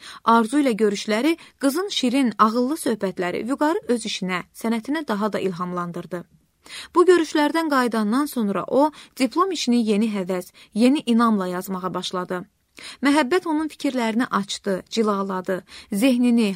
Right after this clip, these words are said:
hafizəsini sanki bir az da itilədi. Yorulmaq, usanmaq bilmədi. Vüqar indi də həmin ilhamın gücü ilə işləyirdi.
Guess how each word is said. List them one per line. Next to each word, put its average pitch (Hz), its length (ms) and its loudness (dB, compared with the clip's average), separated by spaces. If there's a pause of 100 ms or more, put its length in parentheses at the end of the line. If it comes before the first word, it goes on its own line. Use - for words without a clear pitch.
hafizəsini 254 640 -2
sanki 302 480 -4
bir 349 120 2
az 240 220 -2
da 190 80 -2
itilədi. 175 540 -4 (380)
Yorulmaq, 208 680 -2 (260)
usanmaq 185 520 -4
bilmədi. 190 460 -6 (720)
Vüqar 403 360 2
indi 247 240 2
də 226 200 -2
həmin 214 320 -2
ilhamın 214 520 -2
gücü 208 240 -2
ilə 180 240 -2
işləyirdi. 180 540 -8